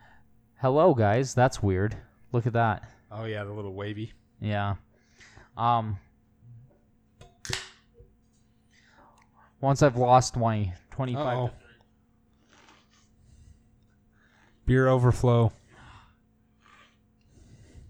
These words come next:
Speaker 1: Oh, son of a bitch.
Speaker 2: I got a rag. Perfect.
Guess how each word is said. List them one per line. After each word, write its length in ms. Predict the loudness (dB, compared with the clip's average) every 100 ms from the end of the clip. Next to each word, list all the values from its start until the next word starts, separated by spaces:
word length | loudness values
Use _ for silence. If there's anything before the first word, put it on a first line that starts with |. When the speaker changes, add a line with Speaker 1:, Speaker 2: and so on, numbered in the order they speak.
| -20 _ _ _
Speaker 1:
Oh, 240 | -20 -20
son 220 | -20 -20 _
of 100 | _
a 1500 | _ -20 -20 -20 -20 _ _ _ _ _ _ _ _ _ -12
bitch. 40 |
Speaker 2:
I 40 | -8
got 160 | -8
a 40 | -4
rag. 380 | -2 -2 -2 -4
Perfect. 500 | -4 -4 -10 -18